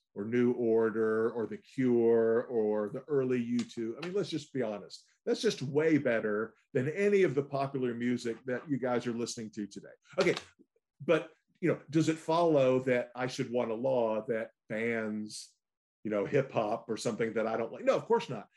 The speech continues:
And, and just because I think that, uh, the government should not inter-, you know, the government should not intervene in the production of any kind of art or music that people want to do using private property,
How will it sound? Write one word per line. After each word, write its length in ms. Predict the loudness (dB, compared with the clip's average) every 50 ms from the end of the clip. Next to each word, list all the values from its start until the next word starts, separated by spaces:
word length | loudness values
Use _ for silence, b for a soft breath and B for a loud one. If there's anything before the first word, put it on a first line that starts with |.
| B B B
And, 100 | -2 0
and 180 | 2 2 2 4
just 200 | 2 2 2 2
because 300 | 2 2 4 2 2 2
I 140 | 2 0 0
think 380 | -2 0 0 0 0 0 -4 -6 _ _ _ _ _ _ -4
that, 400 | -2 0 0 0 -2 -4 -8 -16 -20 _ -10
uh, 340 | -6 -4 -2 0 0 0 -2 -4 _ _ _ -20 -20 _
the 80 | -10 -2
government 460 | 2 2 2 4 4 2 2 0 -2
should 260 | -4 -2 -2 -2 -2
not 280 | 0 -2 -2 -2 -4 -6 -6
inter-, 360 | -6 -6 -4 -4 -6 -8 -8 _ _ _ _ -16
you 60 | -16
know, 60 | -16 _ _ _ _ _ _ -20 -10
the 60 | -2
government 300 | 2 2 4 4 2 0
should 180 | 0 0 0 0
not 300 | 0 0 -2 -4 -6 -6
intervene 1000 | -4 -2 -2 -2 -2 0 -2 -2 0 0 0 0 0 2 2 0 0 -2 -4 -6 -8 _ _ _ _ _ -2
in 120 | 0 2 2
the 100 | 2 0
production 540 | -2 -2 0 0 0 -2 -4 -6 -6 -4
of 120 | -4 -4 -4 -2
any 200 | -2 2 2 2
kind 300 | 0 0 -2 -4 -2 -2
of 100 | -4 -4 -6 -4
art 260 | -2 0 0 0 0 -2
or 80 | -4
music 540 | -2 0 2 2 2 2 2 0 -2 -4 -4 _ -6
that 240 | -4 -4 -6 -6 -4
people 240 | -6 -4 -2 -2 -2
want 180 | -2 -4 -4
to 80 | -6 -6
do 140 | -2 0 0
using 320 | 0 0 -2 -4 -6 -12
private 360 | -10 -8 -6 -6 -6 -8 _ -8
property, 560 | -4 -4 -4 -2 -4 -6 -4 -4 -6 -6 -10